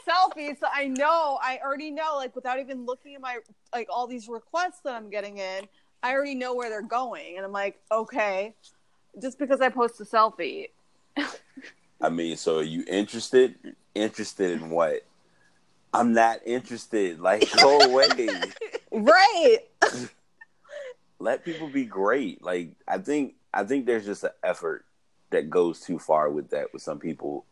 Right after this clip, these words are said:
Speaker 2: in the trying to get to know people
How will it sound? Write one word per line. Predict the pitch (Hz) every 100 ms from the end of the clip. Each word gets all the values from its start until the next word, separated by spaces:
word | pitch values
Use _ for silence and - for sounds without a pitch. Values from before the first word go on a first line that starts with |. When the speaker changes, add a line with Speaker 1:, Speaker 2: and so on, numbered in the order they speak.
| _
Speaker 2:
in | 78 76 73 71 - _ _ _ _ _ _
the | 80 76
trying | 67 - 82 78
to | 73
get | 71 71 - -
to | 76
know | 71 69
people | 73 65 -